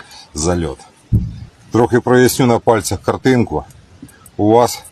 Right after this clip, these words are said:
хлопчики, тачечки обслужені, новенькі, гарненькі від держави. У нас корчі, люди на них скидаються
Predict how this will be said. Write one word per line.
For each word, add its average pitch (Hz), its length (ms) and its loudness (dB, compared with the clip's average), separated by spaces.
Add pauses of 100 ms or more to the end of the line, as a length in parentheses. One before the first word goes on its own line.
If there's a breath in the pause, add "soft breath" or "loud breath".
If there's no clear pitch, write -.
(580)
хлопчики, - 560 -4 (380)
тачечки 95 540 -4 (120)
обслужені, 82 720 -4 (440 soft breath)
новенькі, 87 460 0
гарненькі 87 520 -4
від 82 180 -6
держави. 78 540 -4 (180)
У 85 60 -10
нас 85 240 -4
корчі, 92 500 -4 (460 soft breath)
люди 104 300 0
на 104 100 -2
них 90 140 -4
скидаються 78 560 -6